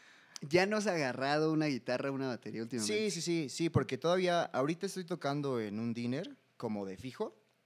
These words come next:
Speaker 1: Chingón.
Speaker 2: cada quince días.
Speaker 1: Un dinner para la banda es
Speaker 2: Un dinner es una cafetería con ambientado acá, onda rockabilly, que está ya, se llama Lucy's Dinner, por si lo quieren checar.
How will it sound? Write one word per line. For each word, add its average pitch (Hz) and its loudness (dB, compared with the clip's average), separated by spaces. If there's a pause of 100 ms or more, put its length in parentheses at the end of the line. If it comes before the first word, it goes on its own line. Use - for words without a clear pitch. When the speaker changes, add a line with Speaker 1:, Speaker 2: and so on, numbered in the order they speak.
(160)
Speaker 1:
Chingón. 107 -8
Speaker 2:
cada 127 2
quince 120 -2
días. 107 -6 (160)
Speaker 1:
Un 139 -2
dinner 156 0
para 117 0
la 113 -2
banda 127 -2
es 143 0
Speaker 2:
Un 156 2
dinner 160 4
es 143 4
una 143 2
cafetería 147 2
con 107 0
ambientado 107 2
acá, 110 2
onda 110 2
rockabilly, 151 -2 (220)
que 120 -6
está 110 2
ya, 110 0
se - -8
llama 127 2
Lucy's 127 -2
Dinner, 160 0
por 123 -2
si 113 -6
lo 107 -4
quieren 120 -2
checar. - -4